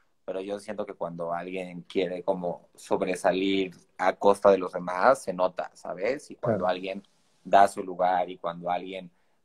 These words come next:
Speaker 1: como que, cuando es tu turno, da lo que tengas que dar y cuando no sea tu turno, como regresa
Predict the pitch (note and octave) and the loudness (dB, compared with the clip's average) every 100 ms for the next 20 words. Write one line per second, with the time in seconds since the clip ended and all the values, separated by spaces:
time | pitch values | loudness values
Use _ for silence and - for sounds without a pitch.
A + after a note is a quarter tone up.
0 | _ - G#2 F#2+ - F#2+ F#2 F#2 E2+ _ | _ -10 -6 -6 -6 -6 -6 -6 -10 _
1 | - A2 A2 A2+ A#2+ A2+ A#2+ B2+ A#2+ C3 | -2 0 -2 -2 -6 -2 2 4 6 8
2 | D#3 B2+ A#2 A2+ G2+ G2 G2+ G2+ - F#2 | 10 8 2 -4 -10 -8 -8 -8 -8 -4
3 | G2 A2 A2 F2 F2 F2+ F#2 F#2+ F2 - | -2 -2 -6 -12 -12 -16 -14 -14 -14 -16
4 | G2 F#2+ F#2+ G#2 G#2+ - F2+ F2+ F#2 F2+ | -14 -6 -2 -2 -4 -12 -12 -10 -10 -6
5 | F#2+ F#2+ - G#2+ E3+ | -6 -4 0 4 2